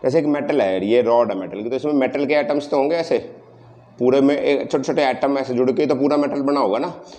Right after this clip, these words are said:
तो इसमें metal के atoms होते हैं। Covalent, अब बात करते हैं covalent solids की। Covalent solids में होते हैं नॉन मेटल के atoms,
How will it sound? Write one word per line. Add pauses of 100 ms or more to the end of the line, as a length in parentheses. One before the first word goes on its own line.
(240)
तो
इसमें
metal
के
atoms
होते
हैं। (580)
Covalent,
अब
बात
करते
हैं
covalent
solids
की। (580)
Covalent
solids
में
होते
हैं (260)
नॉन
मेटल
के
atoms,